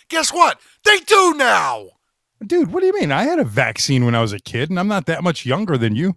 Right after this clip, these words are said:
Speaker 1: Well, yeah,
Speaker 2: for
Speaker 1: no,
Speaker 2: chicken
Speaker 1: they,
Speaker 2: pox.
Speaker 1: they didn't have 'em when I was four or five years old going into school. You know,
Speaker 2: Where the hell were, wh-, what?
Speaker 1: when you were four or five
Speaker 2: Oh,
Speaker 1: years
Speaker 2: then
Speaker 1: old.
Speaker 2: why didn't you get it when you were, like, s-, eight or nine or
Speaker 1: No, because
Speaker 2: whenever
Speaker 1: it
Speaker 2: it
Speaker 1: wasn't
Speaker 2: did finally come
Speaker 1: mandatory
Speaker 2: around?
Speaker 1: then. We did the
Speaker 2: No.
Speaker 1: mandatories. It wasn't mandatory.
Speaker 2: Oh, so you got,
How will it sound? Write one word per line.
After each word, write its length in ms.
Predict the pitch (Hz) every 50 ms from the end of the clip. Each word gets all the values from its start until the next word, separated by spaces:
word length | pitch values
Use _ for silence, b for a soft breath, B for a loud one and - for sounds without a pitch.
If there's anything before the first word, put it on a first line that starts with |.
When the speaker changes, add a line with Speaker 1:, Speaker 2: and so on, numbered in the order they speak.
| -
Speaker 1:
Well, 140 | - 202 196
yeah, 180 | 190 190 156 147
Speaker 2:
for 140 | - 139
Speaker 1:
no, 40 | 127
Speaker 2:
chicken 320 | 107 - - - 160 220 202
Speaker 1:
they, 100 | - 240
Speaker 2:
pox. 240 | 277 269 - - -
Speaker 1:
they 140 | - 151 156
didn't 200 | 175 180 165 160
have 200 | 170 180 156 156
'em 100 | 151 147
when 160 | 143 139 135 -
I 260 | - 151 156 165 165 160
was 240 | 147 143 139 127 -
four 260 | - - - 135 131
or 60 | 120
five 280 | _ - 123 120 123 117
years 180 | 120 123 113 120
old 200 | 127 120 113 104
going 260 | 120 127 123 123 120
into 220 | 120 117 107 - 110
school. 360 | - - - 120 104 87 _ _ _ _ _ _ _ _ _ _ -
You 60 | 120
know, 100 | 123 123
Speaker 2:
Where 180 | 220 240 247
the 100 | 233 226
hell 200 | 196 214 240 220
were, 180 | 214 208 233 202
wh-, 540 | - - 180 185 185 151 - 277 _ _ -
what? 340 | 165 233 381 381 - - - _ _ _ _ _ _ _ _ _ _
Speaker 1:
when 200 | - 147 151 135 123
you 240 | 123 165 196 254 277
were 80 | 277 262
four 200 | - - 185 165 151
or 40 | 143
five 240 | - 160 147 143
Speaker 2:
Oh, 60 | - -
Speaker 1:
years 160 | 135 131 127
Speaker 2:
then 80 | - -
Speaker 1:
old. 60 | 220
Speaker 2:
why 100 | - 247
didn't 240 | 240 247 240 196 -
you 80 | 240
get 160 | 202 233 240 240
it 80 | 226
when 140 | 202 220 214
you 100 | 226 226
were, 100 | 226 220
like, 300 | 214 214 214 208 170 -
s-, 260 | - - - - - _ - 147
eight 200 | 156 196 214 202
or 80 | 214 208
nine 440 | 202 214 233 247 233 196 135 117
or 40 | 113
Speaker 1:
No, 60 | 110
because 60 | 117 139
Speaker 2:
whenever 280 | 190 202 208 196 202
Speaker 1:
it 40 | 208
Speaker 2:
it 20 |
Speaker 1:
wasn't 240 | 202 208 190 226 202
Speaker 2:
did 60 | 190
finally 260 | 214 160 147 131 123 113
come 180 | - 127 127 117
Speaker 1:
mandatory 100 | 107 107
Speaker 2:
around? 140 | 104 98 92
Speaker 1:
then. 160 | 98 90 85 _ _ _ _ _ _ _ _ _ -
We 100 | 170 190
did 160 | 190 226 180
the 60 | 170
Speaker 2:
No. 60 | - -
Speaker 1:
mandatories. 680 | - - 170 - - 170 - 151 135 110 104 104 98
It 20 | 123
wasn't 240 | 151 175 175 180
mandatory. 380 | 170 190 214 226 202 180 131 123
Speaker 2:
Oh, 20 |
so 160 | 113 - - 123
you 140 | 127 147
got, 180 | 147 139 113 -